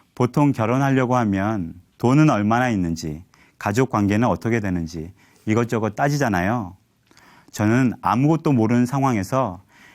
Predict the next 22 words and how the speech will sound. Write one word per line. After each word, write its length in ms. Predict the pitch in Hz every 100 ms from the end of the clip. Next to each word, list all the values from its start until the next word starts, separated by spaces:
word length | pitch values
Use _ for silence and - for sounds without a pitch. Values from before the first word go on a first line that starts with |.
| _
예수님을 560 | 120 120 160 156 147 151
주로 260 | - 127 131
믿는 460 | 113 104 117 117 107
아내의 360 | 95 101 107
신실한 600 | 110 - 165 160 151 139
중심만 480 | 123 110 104 123 120
보고 300 | 98 87 90
고백을 440 | - - 101 98 98
해버렸어요. 580 | 135 139 104 - 76 80 _ _ _ _ _ _ - _ - - - -
부활하신 540 | 120 123 131 123 139
예수님을 500 | 107 101 131 127 120
통해 520 | 120 101 107 131 85 - - - -
영원한 440 | 117 127 151 156
소망을 440 | 151 190 190 185 143
보게 220 | 107 101
되니 460 | 95 87 90 98 85 - - _ -
세상 320 | 180 196 196
조건은 540 | 147 - 107 98 90
크게 220 | - 165 170
문제가 440 | 101 104 127 117
안 120 | 80
되더라고요. 520 | 90 113 98 78 80